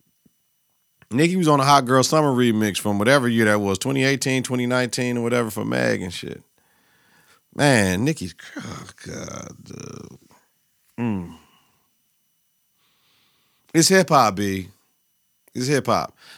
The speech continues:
No, they gonna, it's fun. As long as they keep it on wax, I'm good. But if you ask me,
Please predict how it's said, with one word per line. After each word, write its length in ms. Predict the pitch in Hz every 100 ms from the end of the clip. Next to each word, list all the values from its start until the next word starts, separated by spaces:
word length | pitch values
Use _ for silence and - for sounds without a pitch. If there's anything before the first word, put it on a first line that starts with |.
| -
No, 240 | 160 170
they 160 | 160 180
gonna, 240 | 165 143
it's 100 | 143
fun. 380 | - 165 165 160
As 60 |
long 200 | 151 160 165
as 40 |
they 100 | 151
keep 220 | - 151
it 60 | 147
on 160 | 147
wax, 260 | 151 143 -
I'm 140 | 135
good. 360 | 131 127 104 73 - - - - _
But 300 | 131 120 -
if 140 | 123
you 140 | 117 151
ask 400 | 175 190 202 -
me, 280 | 139 92